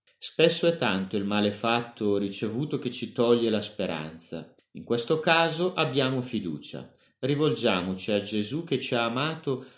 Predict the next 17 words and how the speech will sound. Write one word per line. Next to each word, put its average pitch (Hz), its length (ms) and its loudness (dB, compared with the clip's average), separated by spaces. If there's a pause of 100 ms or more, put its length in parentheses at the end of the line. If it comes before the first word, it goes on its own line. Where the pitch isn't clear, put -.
(120)
fino 196 320 0
a - 20 4
lasciarsi 143 640 0
inchiodare 120 540 0
su 123 200 -4
una 98 200 -4
croce 135 800 -6
ed 110 180 0
è 135 60 6
risorto 196 580 2
per 135 240 0
perdonarci 151 920 0
e 123 60 6
renderci 127 540 0
capaci 110 580 -2
di 95 120 -2
perdono. 78 840 -8